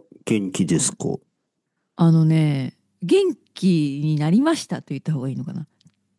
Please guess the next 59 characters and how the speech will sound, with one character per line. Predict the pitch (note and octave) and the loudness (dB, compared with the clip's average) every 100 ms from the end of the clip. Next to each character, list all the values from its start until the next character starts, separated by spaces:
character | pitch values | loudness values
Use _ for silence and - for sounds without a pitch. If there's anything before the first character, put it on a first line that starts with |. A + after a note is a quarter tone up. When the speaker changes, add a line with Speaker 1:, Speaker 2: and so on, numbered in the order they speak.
| _ | _
Speaker 2:
ち | - | -10
ょ | |
っ | F4 - | -10 -4
と | A3+ E3+ D3 | 0 0 2
な | F3 | 2
ん | F3 | 0
か | D3 - | -4 -10
風 | - F#3 A3 A#3+ | -4 -2 2 0
邪 | E3 D#3+ | -2 -12
気 | F#3+ F#3 | -4 2
味 | G3+ C#4+ C#4 | 2 2 0
か | A3+ | 0
な | G3+ A3+ A#3 | 2 2 2
と | A3 D3+ | 0 -2
思 | D#3 | -2
っ | |
て | E3 - | -6 -10
た | B2+ | -14
ん | B2 | -12
で | |
す | C3+ - | -16 -14
け | - | -8
ど、 | C3+ C3 - | -6 -6 -4
復 | - | -4
活 | D#3+ D3+ | 0 2
し | D3 | 4
ま | C#3 C3+ | 2 0
し | |
た。 | - | -4
Speaker 1:
は | C#3 | -4
い。 | |
Speaker 2:
大 | D3+ | -2
丈 | C#3 | -2
夫？ | - - _ | -4 -10 _
Speaker 1:
お。 | E3 | -2
Speaker 2:
は | - | -2
い | _ | _
は | - - | -10 -8
い。 | - - - - _ - | -8 -14 -14 -20 _ 0
う | |
ん。 | E3 | 4
Speaker 1:
そ | |
れ | D#3 | 6
は | C#3+ C#3 | 4 2
何？ | C3+ F#2 C#2+ | 2 0 -2
昨 | - | 0
日 | F3+ | 4
の | F3+ F3+ F3 E3+ E3+ E3 | 6 6 6 6 6 8
夜 | E3 C3+ | 6 6
ち | G2+ B2 | 2 -2
ょ | |
っ | - - | -4 -2
と。 | G2+ F2+ D#2+ - _ _ _ _ _ | 2 2 0 -6 _ _ _ _ _
Speaker 2:
い | D4+ | -8
や、 | F4 | -6
実 | D#4 D#4 - A4 A4 F#4+ | -6 -8 -4 -2 0 0
は | D4 | -4
先 | - A#3+ D4+ | 0 2 2
週 | D#4 - D#4+ | -2 -4 -2